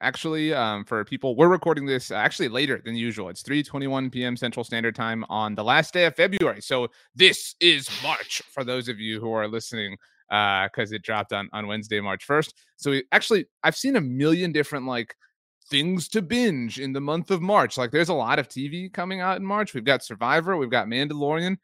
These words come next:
the new and what will be final season of Succession. Um, I feel like I'm missing a lot of things. A lot of people are into The Last of Us. That's still moving along, obviously. Um, so it's, you know, we've got the Oscars coming up soon. Like, you know, it's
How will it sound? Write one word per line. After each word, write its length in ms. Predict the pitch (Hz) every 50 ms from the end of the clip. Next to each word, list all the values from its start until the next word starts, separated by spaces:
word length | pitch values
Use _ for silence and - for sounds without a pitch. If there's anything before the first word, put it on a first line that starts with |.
| _ _ _ _ -
the 280 | 107 123 123 123 120
new 400 | 117 123 131 139 156 165 180 185 -
and 100 | 135 127
what 120 | 127 131 117
will 80 | 131
be 140 | 120 127 117
final 380 | - - 131 120 135 147 156 165
season 440 | - - 165 165 156 165 180 175 117
of 120 | 107 117
Succession. 640 | - - 107 - - - 117 135 - - 196 240 220 - _ _ _ _ _ -
Um, 640 | 117 120 120 117 117 117 117 113 113 110 110 104 - _ _ 117 110 104 - -
I 160 | 120 135 131 117 104 - _ _ _
feel 120 | - 151 151
like 160 | 151 139 143
I'm 100 | 131 135
missing 260 | 143 135 - 147 135
a 40 | 131
lot 180 | 131 131 127
of 100 | 127 123
things. 260 | - 135 131 135 131 123
A 40 |
lot 140 | 120 123 139
of 60 | 131
people 200 | - 143 127 135
are 60 | 135 139
into 140 | 139 131
The 80 | 123 117
Last 340 | 113 117 120 131 131 - -
of 120 | 127 120
Us. 200 | 131 127 127 -
That's 220 | - 123 123 123 -
still 180 | - 143 131
moving 300 | 131 131 135 131 131 131
along, 320 | 127 123 123 123 123 127 120
obviously. 580 | 123 120 120 127 127 - - 135 131 127 120 - _ - _ _ -
Um, 460 | 117 117 113 113 110 110 107 104 107
so 360 | - - 143 131 131 127 123 -
it's, 280 | - 185 - - - - - _
you 100 | 160 156
know, 60 | 151
we've 140 | 143 147 139
got 160 | 139 160 151
the 100 | - - - 107 123
Oscars 400 | 139 - - 196 202 208 202 -
coming 240 | - 208 208 202
up 180 | 202 208 214 -
soon. 320 | - 208 208 214 233 233
Like, 240 | 202 139 131 - -
you 60 | 165
know, 120 | 202 185 226
it's 200 | - _ -